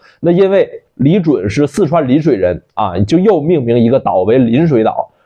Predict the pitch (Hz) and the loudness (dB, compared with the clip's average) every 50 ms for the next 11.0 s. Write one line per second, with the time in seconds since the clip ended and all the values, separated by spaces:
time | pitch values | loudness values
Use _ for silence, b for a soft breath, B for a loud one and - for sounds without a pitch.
0 | _ _ _ - - 156 180 180 185 202 190 165 135 113 110 131 156 156 135 165 | _ _ _ -2 0 0 2 2 0 0 0 -2 -4 -2 0 0 0 0 0 -2
1 | 160 160 156 160 160 190 170 - - - _ - - - 170 170 175 185 160 170 | -2 0 0 0 2 0 0 -2 -4 -16 _ -12 -6 -4 -4 -2 0 -2 -2 0
2 | 170 175 165 156 143 123 - 135 151 147 127 - - 147 151 175 175 - - - | -2 -2 0 0 -2 0 0 0 0 0 0 -2 0 0 2 2 2 2 -2 -6
3 | - - 120 123 131 135 131 117 127 135 151 151 - - b b b b 185 196 | -8 -4 -4 0 0 0 0 0 0 0 0 0 0 -4 b b b b 0 2
4 | 214 165 139 113 - - 113 117 117 139 143 127 - 160 156 165 190 180 139 120 | 2 2 2 -2 -2 0 0 0 2 2 0 -2 -2 -2 0 2 2 0 0 -2
5 | - - - - _ _ _ _ _ _ - 131 143 170 208 247 233 185 156 110 | -6 -6 -8 -12 _ _ _ _ _ _ -2 0 2 2 2 2 2 2 2 0
6 | 110 120 156 160 123 131 120 131 127 - - - - _ _ _ _ - 131 147 | 2 0 0 0 2 2 0 0 0 -2 -6 -20 -20 _ _ _ _ -2 0 2
7 | 185 214 165 160 135 110 110 110 101 120 120 143 175 202 220 190 147 117 107 104 | 2 2 2 2 0 0 0 -2 -2 -2 -2 0 0 0 0 2 2 0 0 0
8 | 110 110 139 - 160 190 175 147 135 160 175 170 170 156 - - 95 117 117 107 | 0 0 -2 -2 0 0 0 2 2 0 0 0 -2 -4 -4 -4 -4 -4 -4 0
9 | 104 107 110 113 135 147 160 160 143 - - 110 101 117 165 156 - - - - | 0 2 2 4 2 2 2 0 -2 0 0 0 2 4 2 2 0 -2 -4 -4
10 | - 98 - 147 135 120 117 110 107 110 107 110 139 147 120 95 98 117 127 | -4 -2 0 0 0 0 -2 -2 0 0 2 2 2 2 2 0 0 0 -2